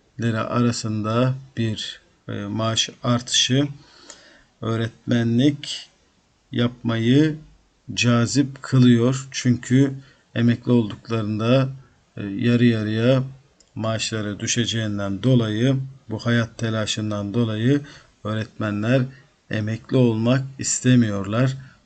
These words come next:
Bunun sebebinden, sebeplerinden birisi de bu arkadaşlar. E, çünkü geçen yıl Mahmut Özer'in de şöyle bir açıklaması vardı.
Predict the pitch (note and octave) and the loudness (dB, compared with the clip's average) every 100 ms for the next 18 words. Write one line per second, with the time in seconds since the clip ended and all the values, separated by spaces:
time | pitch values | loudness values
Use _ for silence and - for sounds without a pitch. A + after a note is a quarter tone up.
0 | _ _ G2+ A#2 A#2+ A#2+ - A#2 A#2 A2 | _ _ -6 2 2 2 0 0 0 -2
1 | A2 A2 G#2+ G2+ F#2+ _ _ _ _ - | -2 -2 -2 -4 -8 _ _ _ _ -10
2 | A#2+ A2 G2+ A2 A2+ G#2+ G2+ G2+ A2+ A2 | -6 -4 -4 -4 -2 -2 -4 -4 -4 -4
3 | - G2 A#2+ C3 B2+ - _ _ - A#2 | -6 -2 0 0 -2 -12 _ _ -4 0
4 | A2+ G2+ F#2 G2 F#2+ - - F2+ - - | 0 -2 -6 -6 -6 -6 -8 -8 -10 -16
5 | - _ _ _ _ _ _ _ _ _ | -20 _ _ _ _ _ _ _ _ _
6 | _ _ - - - _ _ _ _ _ | _ _ -20 -20 -20 _ _ _ _ _
7 | _ _ _ B2 G#2 - - C3 B2+ C3+ | _ _ _ -14 -14 -12 -4 -2 0 0
8 | C3 C3+ A#2+ A#2 D#3 C3+ C3+ C3+ C3 - | -2 -4 -6 -4 2 2 4 2 -2 -6
9 | A2+ A2 A2 A#2+ B2 A2+ B2 B2+ C3 A#2 | -4 -2 0 0 0 2 4 6 6 6
10 | G2+ F#2+ - _ - - A2 A2 G#2 G#2 | 2 -6 -16 _ -10 -6 -4 -2 -2 -4
11 | - - A2+ G#2+ G#2 - G#2 G2+ F#2+ A#2+ | -4 -6 -6 -4 -6 -6 -4 -2 0 2
12 | D3+ | 0